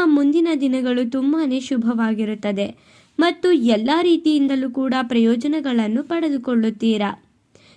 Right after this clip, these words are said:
ಇಷ್ಟೆಲ್ಲ ಲಾಭ ಮತ್ತು ಅದೃಷ್ಟವನ್ನು ನಾಳೆಯಿಂದ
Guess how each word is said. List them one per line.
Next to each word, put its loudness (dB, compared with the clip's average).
ಇಷ್ಟೆಲ್ಲ 0
ಲಾಭ 0
ಮತ್ತು 0
ಅದೃಷ್ಟವನ್ನು 0
ನಾಳೆಯಿಂದ 2